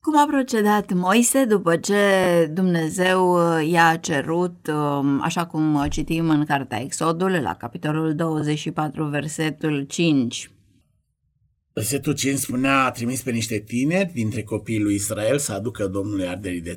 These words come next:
Speaker 2: tot și să înjunghe tauri ca jertfe de mulțumire.” Asta am discutat, ce însemnau lucrurile astea. Iar versetul următor spune: „Moise a luat jumătate din sânge și l-a pus în străchini, iar cealaltă jumătate a stropit-o pe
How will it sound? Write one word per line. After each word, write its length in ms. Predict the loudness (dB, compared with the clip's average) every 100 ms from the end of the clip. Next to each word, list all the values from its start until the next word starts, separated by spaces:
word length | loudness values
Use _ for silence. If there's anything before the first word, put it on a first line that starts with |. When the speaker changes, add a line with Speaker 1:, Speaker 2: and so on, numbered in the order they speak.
| -8
Speaker 2:
tot 280 | -4 -4 -4
și 100 | -6
să 120 | -4
înjunghe 560 | -6 -6 -4 -4 -4
tauri 420 | -6 -8 -6 -8 -8
ca 140 | -12
jertfe 440 | -8 -8 -8 -10
de 140 | -8 -6
mulțumire.” 1000 | -4 -4 -4 -4 -2 0 -2 -4 -8 -10
Asta 420 | -6 -6 -6 -8 -8
am 360 | -8 -6 -8 -8
discutat, 580 | -8 -8 -8 -6 -6
ce 120 | -6 -8
însemnau 500 | -8 -8 -6 -6 -8
lucrurile 480 | -12 -12 -12 -10
astea. 400 | -10 -8 -6 -6 -8 -20 -20 -20 -10
Iar 160 | -6
versetul 500 | -4 -4 -4 -4 -2
următor 680 | 0 0 0 -4 -4 -2 -2
spune: 480 | -4 -8 -2 -2 -4 -12 -20 -18
„Moise 380 | -4 0 2 2
a 40 | 2
luat 140 | 0
jumătate 640 | -2 -2 -4 -4 -6 -4 -4
din 220 | -4 -4
sânge 420 | -6 -6 -6 -4
și 160 | -4 -6
l-a 140 | -6
pus 240 | -8 -10
în 140 | -8 -8
străchini, 560 | -8 -6 -6 -4 -4
iar 160 | -4 -6
cealaltă 480 | -8 -6 -6 -8 -10
jumătate 680 | -8 -8 -8 -8 -8 -10 -12
a 100 | -10
stropit-o 600 | -10 -10 -14 -12 -12 -10
pe 320 | -8 -8 -8